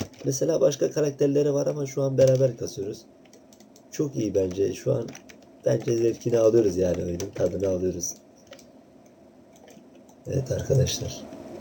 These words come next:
İnşallah izlenmelerimiz artar, video beğenmelerimiz artar.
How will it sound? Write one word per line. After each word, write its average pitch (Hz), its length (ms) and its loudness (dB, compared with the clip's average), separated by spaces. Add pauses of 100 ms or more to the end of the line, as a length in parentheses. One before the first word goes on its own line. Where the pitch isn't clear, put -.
(960)
İnşallah 107 600 10 (1000)
izlenmelerimiz 104 880 6
artar, 98 500 0 (480)
video 107 320 6
beğenmelerimiz 101 1000 4
artar. 95 400 -2